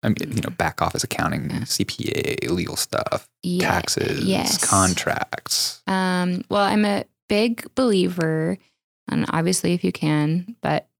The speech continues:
Speaker 2: um, if you don't know what you're doing, hire someone who does. <laughs> Um, I, I am really bad at the business side of things. Um, I, I've never managed money well.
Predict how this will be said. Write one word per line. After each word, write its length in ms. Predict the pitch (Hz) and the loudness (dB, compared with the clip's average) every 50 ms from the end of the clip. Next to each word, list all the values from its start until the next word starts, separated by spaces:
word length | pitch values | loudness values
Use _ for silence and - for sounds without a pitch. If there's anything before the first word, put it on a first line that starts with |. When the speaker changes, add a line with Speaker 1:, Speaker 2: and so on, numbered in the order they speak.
| _ - | _ -4
Speaker 2:
um, 360 | - 151 143 139 139 147 - - | -2 0 2 2 0 0 -2 -2
if 160 | - 180 - | -4 -4 0
you 120 | - 196 196 | 0 0 2
don't 260 | 190 220 226 247 254 | 2 2 4 4 6
know 100 | 277 269 | 6 6
what 140 | 262 233 202 | 6 4 4
you're 140 | 190 190 196 | 4 4 2
doing, 520 | 170 175 165 165 165 165 170 175 190 202 | 2 4 4 4 6 6 6 6 4 4
hire 280 | 190 180 170 160 156 175 | 2 2 2 2 2 2
someone 300 | - - 170 165 165 170 | 2 2 2 4 4 4
who 100 | 185 220 226 | 4 4 2
does. 540 | - - - - - - 220 208 214 202 185 | 2 0 0 0 0 2 2 2 2 0 -2
<laughs> 40 | 175 175 _ _ - - _ _ _ _ - | -6 -10 _ _ -20 -20 _ _ _ _ 2
Um, 460 | 180 175 165 160 165 165 165 160 - - - - | 2 4 4 4 4 4 2 2 0 -2 -2 0
I, 380 | 190 190 196 202 202 208 196 - - | 2 4 4 4 4 4 2 2 0
I 180 | 175 170 170 | 2 2 4
am 520 | 165 165 160 151 151 147 143 139 - - - - | 4 4 4 4 4 4 4 2 2 0 -2 -2
really 260 | 156 69 64 64 - | 0 0 0 0 0
bad 240 | - - - - - | -2 -2 -2 -2 -4
at 140 | - - | -4 -4
the 80 | - - | -4 -4
business 340 | - - - - - 180 175 | -4 -4 -2 -2 -2 -2 0
side 180 | - - - | 0 -2 -2
of 80 | - 175 | -2 -2
things. 360 | - 151 165 190 202 - - - - - - _ - - _ - | 0 2 2 2 2 0 -2 -8 -10 -16 -16 _ -20 -20 _ 0
Um, 640 | 160 170 165 170 170 170 170 170 170 175 180 185 - - _ _ _ - | 2 4 4 4 4 4 4 4 2 2 0 0 -2 -6 _ _ _ -4
I, 760 | - 170 165 165 165 165 165 165 165 165 165 165 165 165 - - - _ _ | -2 0 2 2 4 4 4 4 4 6 6 6 6 4 2 0 -4 _ _
I've 200 | 185 170 160 165 | 0 0 2 4
never 440 | 175 170 165 170 165 170 180 180 180 | 4 4 4 4 4 4 4 4 6
managed 440 | 180 175 170 160 160 160 165 - - | 6 6 6 4 4 2 2 2 2
money 240 | 233 247 240 247 240 | 4 6 6 6 6
well. 560 | 240 233 226 220 220 220 214 208 214 214 | 4 4 4 4 4 4 4 2 2 0